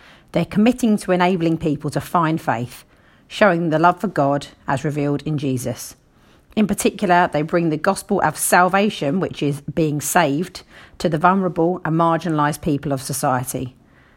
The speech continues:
They encourage the church as a whole and locally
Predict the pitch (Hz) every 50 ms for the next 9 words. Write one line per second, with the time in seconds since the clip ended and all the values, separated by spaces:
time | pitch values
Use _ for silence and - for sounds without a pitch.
0 | _ _ _ _ - 170 160 165 156 - - 175 175 180 185 - - 208 - -
1 | 180 147 143 127 - - - - - - 151 147 147 - - 160 143 135 139 143
2 | - _ _ - - _ - 185 196 196 170 151 151 147 - 151 139 135 131 131
3 | -